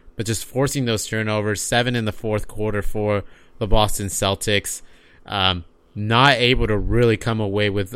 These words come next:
a clean offense, not unless, at least until those last few minutes, Jason Tatum had knocked down some, some big shots, but couldn't get it going in the first half. And you're right, Sean, it was a,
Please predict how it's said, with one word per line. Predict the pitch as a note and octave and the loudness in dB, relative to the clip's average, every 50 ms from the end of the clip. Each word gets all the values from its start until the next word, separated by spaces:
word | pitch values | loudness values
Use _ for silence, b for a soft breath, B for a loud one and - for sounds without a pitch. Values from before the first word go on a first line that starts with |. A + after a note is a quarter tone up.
| - - | -14 -12
a | - | -12
clean | B2 - - - A2+ A2+ G#2+ G#2+ | -14 -12 -8 -4 -4 -2 -2 -2
offense, | A2 G#2 G#2+ G#2 G#2+ - - G#2+ G#2 G2+ G2 - B2+ | -2 0 0 0 0 0 -2 -2 -2 -2 -4 -6 -4
not | C3 C3 D3+ F3+ | 0 2 2 2
unless, | G3 F#3+ F#3 F#3 F3+ D#3+ - | 2 2 2 2 2 2 0
at | D#3+ A#2+ | -2 -2
least | C3 C3+ D3 C#3 | 0 -2 -2 -2
until | C#3+ C3 - - C#3 B2 | -2 -4 -2 -2 -2 0
those | A#2+ A2+ G#2 F#2+ F#2 | 0 0 -2 -2 -4
last | F#2+ G2 G#2+ A2+ B2 A#2 - | -2 0 0 0 0 0 0
few | B2 B2 A2+ | -2 -4 -2
minutes, | G#2 G2+ A2 A2+ B2 A2+ - | -2 -2 -2 -2 -2 -4 -6
Jason | - - A2+ A2+ - B2 G#2 - | -6 -6 -6 -4 -4 -6 -6 -4
Tatum | - A2 A2 A2+ | -4 -4 -2 -2
had | A2 G#2+ | -4 -4
knocked | G2+ G#2+ G#2 G#2+ - | -4 -4 -6 -6 -6
down | - A#2 G#2 G#2 G#2 | -6 -6 -4 -4 -6
some, | - - A2+ G#2 F#2+ E2+ b b b b b b b b b | -8 -8 -8 -8 -8 -10 b b b b b b b b b
some | - B2+ B2 A2+ | -2 -2 -2 0
big | G2 B2+ B2 B2+ A#2+ | 2 2 2 2 2
shots, | - - - B2+ B2 C3 B2+ A#2+ A2 - - | 0 -2 0 4 6 6 6 4 2 0 -4
but | - A#2 A2 G#2 G2 - - - _ _ _ _ - | 0 2 2 2 2 -2 -6 -18 _ _ _ _ 0
couldn't | C3 C#3 D#3+ D3+ | 2 2 4 4
get | C3+ D3+ D3+ | 6 6 6
it | D3+ B2+ | 6 4
going | A2+ B2 B2 C3+ C#3 C3 | 4 2 4 4 2 2
in | B2+ A#2+ A2+ | 0 0 -2
the | G#2+ | -2
first | - - B2+ B2 A#2+ - | -2 0 2 2 2 0
half. | - A#2+ A#2 B2+ C3+ A#2+ A2 G2+ - b b b b b b b b | 0 2 4 4 6 6 4 2 0 b b b b b b b b
And | B2+ B2 B2 | -2 0 2
you're | B2 A#2 | 2 2
right, | A2 C3 C#3 C#3+ C#3+ C3+ | 4 4 4 4 4 2
Sean, | - B2+ B2 C3 B2+ | 0 0 0 2 2
it | B2+ | 2
was | B2+ B2 B2 G#2+ A#2 | 2 2 2 2 0
a, | G#2 | -2